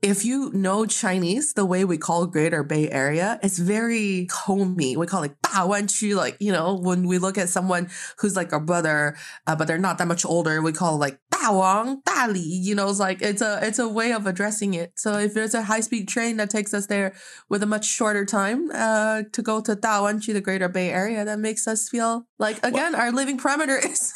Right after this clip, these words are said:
Speaker 2: well, you gotta think
Speaker 1: the
Speaker 2: about
Speaker 1: entire
Speaker 2: Chinese
Speaker 1: China.
Speaker 2: too. Like, San Francisco's called Old Gold Mountain because there's a new
Speaker 1: Yeah,
Speaker 2: Gold
Speaker 1: yeah,
Speaker 2: Mountain.
Speaker 1: yeah.
Speaker 2: So it's just like, this is the Greater Bay Area after, you know,
Speaker 1: Yeah.
Speaker 2: and also San Francisco is a Bay Area. There are other areas in the United States that call themselves Bay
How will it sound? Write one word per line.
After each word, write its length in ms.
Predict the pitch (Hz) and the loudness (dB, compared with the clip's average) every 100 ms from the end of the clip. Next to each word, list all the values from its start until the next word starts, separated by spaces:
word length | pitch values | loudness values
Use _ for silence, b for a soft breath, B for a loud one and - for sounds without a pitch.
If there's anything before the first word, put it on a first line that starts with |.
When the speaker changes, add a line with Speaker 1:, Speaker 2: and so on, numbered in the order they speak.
| - | -2
Speaker 2:
well, 120 | 247 | 0
you 80 | 226 | 0
gotta 160 | 311 | 0
think 140 | 339 285 | 0 0
Speaker 1:
the 60 | |
Speaker 2:
about 100 | 226 | 0
Speaker 1:
entire 240 | 320 330 156 | 0 0 0
Speaker 2:
Chinese 180 | 254 302 | 0 0
Speaker 1:
China. 120 | 185 | 0
Speaker 2:
too. 180 | 120 - | -2 -2
Like, 240 | 123 120 | -2 -2
San 180 | - 185 | -2 -2
Francisco's 440 | 220 247 208 - 208 | -2 -4 -4 -4 -2
called 280 | 202 156 - | 0 -2 0
Old 220 | 160 233 | -2 0
Gold 200 | 160 107 | -2 0
Mountain 380 | 104 95 117 160 _ | -2 -4 -6 -8 _
because 320 | - - 160 131 | -6 0 0 2
there's 180 | 139 | 2
a 40 | 127 | 4
new 160 | 117 208 | 2 2
Speaker 1:
Yeah, 140 | 381 | 0
Speaker 2:
Gold 120 | 349 | 0
Speaker 1:
yeah, 60 | 320 | 0
Speaker 2:
Mountain. 240 | 339 381 | 0 0
Speaker 1:
yeah. 100 | 277 | 0
Speaker 2:
So 160 | 208 180 | -2 -2
it's 120 | 170 | 0
just 140 | 202 185 | -2 0
like, 240 | 170 160 - | -2 -6 -2
this 160 | 135 | 0
is 120 | 143 127 | 0 -2
the 80 | 107 | -4
Greater 380 | 101 151 208 107 | 0 0 0 0
Bay 160 | 101 | 0
Area 380 | 101 101 127 220 175 | 0 0 0 -2 -2
after, 400 | 113 123 110 107 | -4 -2 -6 -4
you 100 | - 190 | -2 0
know, 100 | 185 | 2
Speaker 1:
Yeah. 100 | 196 | 0
Speaker 2:
and 60 | |
also 300 | - 202 247 | 0 -2 0
San 200 | 277 285 | -2 -2
Francisco 460 | 277 269 285 - 277 | -4 -4 -4 -2 -2
is 240 | 160 151 - _ | -2 -2 -4 _
a 280 | 147 160 185 | -2 0 0
Bay 260 | 156 147 | 0 0
Area. 360 | 135 175 113 101 B B B | 0 0 -2 -4 B B B
There 160 | 170 170 | 0 0
are 80 | 160 | 2
other 520 | 123 214 208 165 143 _ _ | 0 0 0 0 -2 _ _
areas 560 | 165 202 139 113 - - - | -2 0 0 0 -2 -4 0
in 460 | 160 156 151 147 _ | 2 2 0 -4 _
the 140 | - 135 | -2 0
United 320 | 175 156 123 | 2 2 0
States 280 | - 190 - | 0 -2 -2
that 120 | 113 | -4
call 300 | - 170 180 | 0 0 2
themselves 580 | 165 123 127 113 104 - | 2 2 2 0 0 -4
Bay 460 | - 127 117 104 | -2 0 0 -2